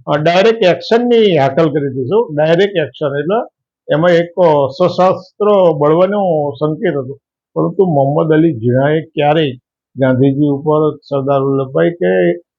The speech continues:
જવાહરલાલ નહેરુના અથવા બીજા લોકોની સ-, સંદર્ભમાં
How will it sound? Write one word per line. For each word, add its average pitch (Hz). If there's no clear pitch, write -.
જવાહરલાલ 160
નહેરુના 160
અથવા 208
બીજા 220
લોકોની 180
સ-, 135
સંદર્ભમાં 170